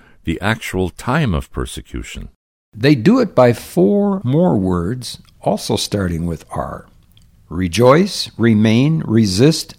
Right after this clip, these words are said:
Speaker 2: and respond. First, rejoice. Jesus said to his disciples and to us today, "Rejoice and be glad, for your reward in heaven is so great,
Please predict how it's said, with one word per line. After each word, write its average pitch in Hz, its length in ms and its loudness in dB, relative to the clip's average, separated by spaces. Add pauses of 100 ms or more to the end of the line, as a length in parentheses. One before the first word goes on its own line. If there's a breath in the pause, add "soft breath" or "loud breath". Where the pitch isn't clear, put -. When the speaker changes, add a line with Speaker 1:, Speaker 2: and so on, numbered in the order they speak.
Speaker 2:
and 151 180 0
respond. 147 760 -4 (240)
First, - 540 -4 (200)
rejoice. 95 680 -2 (580)
Jesus 214 440 2
said 147 300 2
to 139 100 0
his 123 120 2
disciples 104 640 -4
and 101 200 -2
to 90 160 -2
us 98 180 0
today, 82 500 -4 (340 loud breath)
"Rejoice 123 880 4
and 139 200 0
be 127 140 0
glad, 123 520 4
for 113 200 -2
your 113 240 2
reward 110 500 2
in 135 140 0
heaven 123 400 2
is 90 140 0
so 135 320 0
great, 110 480 0